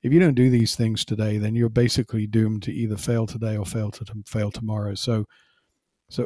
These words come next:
or we say the same thing to every company, whether it's a startup, whether it's a company that's young in terms of C X measurement and improvement,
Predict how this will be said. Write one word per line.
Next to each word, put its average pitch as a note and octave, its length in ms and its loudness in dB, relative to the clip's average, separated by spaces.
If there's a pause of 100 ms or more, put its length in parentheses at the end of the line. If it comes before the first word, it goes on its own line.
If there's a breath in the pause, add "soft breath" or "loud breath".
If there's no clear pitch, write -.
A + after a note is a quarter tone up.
(220)
or C#3+ 200 6
we C#3+ 140 4
say C#3 200 2
the C3 100 2
same B2 240 -2
thing A#2+ 160 -4
to A#2+ 80 -2
every A#2+ 200 2
company, G#2+ 360 -2
whether G#2+ 240 -2
it's - 120 -8
a - 40 -6
startup, B2+ 500 0
whether A2 240 -4
it's - 160 -8
a - 40 -14
company A2+ 340 -4
that's G#2+ 240 -6
young A#2 340 2
in G#2+ 140 -2
terms G#2+ 280 -2
of G2+ 100 -6
C A2 180 -2
X G#2 200 -10
measurement G#2+ 360 -4
and G#2+ 40 -4
improvement, B2+ 460 2